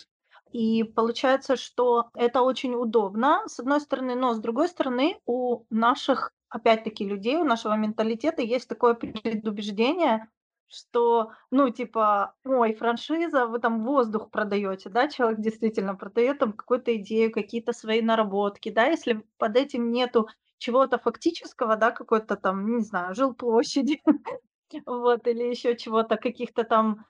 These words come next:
ну, не знаю, если это, я просто в сфере детского образования работаю, и если это нету каких-то методологических там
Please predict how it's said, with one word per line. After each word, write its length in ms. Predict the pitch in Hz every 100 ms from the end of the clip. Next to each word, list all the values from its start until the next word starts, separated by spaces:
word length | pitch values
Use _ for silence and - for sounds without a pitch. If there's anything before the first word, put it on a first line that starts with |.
| _
ну, 120 | 254 269
не 140 | 247
знаю, 280 | 240 240 226
если 240 | 240 233
это, 320 | 226 226 220
я 200 | 220 233
просто 360 | 233 233 - 214
в 80 | -
сфере 640 | - - 226 220 214 214 196
детского 840 | 214 - - 214 202 202 202 196
образования 580 | 202 214 220 240 349 330
работаю, 640 | 240 220 220 220 214 214 220
и 100 | 220
если 460 | 220 226 233 240
это 280 | 233 226 233
нету 300 | 233 240 240
каких-то 460 | 226 220 - - 240
методологических 1500 | 240 247 254 226 240 247 233 196 240 - 240 - - 254 - -
там 260 | 233 233